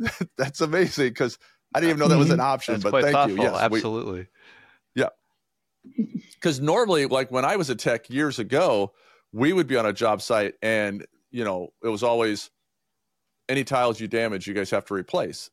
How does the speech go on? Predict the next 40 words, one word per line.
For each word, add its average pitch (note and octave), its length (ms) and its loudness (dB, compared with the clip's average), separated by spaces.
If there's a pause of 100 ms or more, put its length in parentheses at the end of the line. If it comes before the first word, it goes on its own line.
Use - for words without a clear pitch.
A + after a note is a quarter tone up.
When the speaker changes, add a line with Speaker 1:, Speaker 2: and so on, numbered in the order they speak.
(140)
Speaker 1:
And, G#2 340 -6
and G#2 220 -8
so G#2 360 0 (320)
I A#2+ 100 0
took C3+ 200 -2
it C3 60 0
upon A#2 260 0
myself. B2 420 0
I'm A2 60 -8
like, G#2 240 -4
"Great, C#3 320 0 (420)
we B2+ 140 0
have C3 120 0
to B2 80 -8
pop A#2+ 300 -4
tile A2+ 360 2
in G2+ 140 -4
this G2 280 -8
room. C3+ 500 0 (1080)
Let's C3+ 260 -2
walk B2+ 280 0
the B2 100 -2
room A2+ 540 0 (420)
and A2 320 -2
note C3 440 0
any C#3+ 320 0
existing A#2 720 -4
damage G#2+ 460 -2
before A2 400 -2
my A2 220 0
Speaker 3:
Mm-hmm. - 0 -
Speaker 1:
team G#2+ 380 -6
starts G#2 520 -2 (200)
doing D#3+ 260 2
anything." A2+ 340 -2 (420)
And D3 200 0
we G3+ 180 2
would D#3+ 180 0
usually C#3+ 440 -2
get, A#2+ 320 0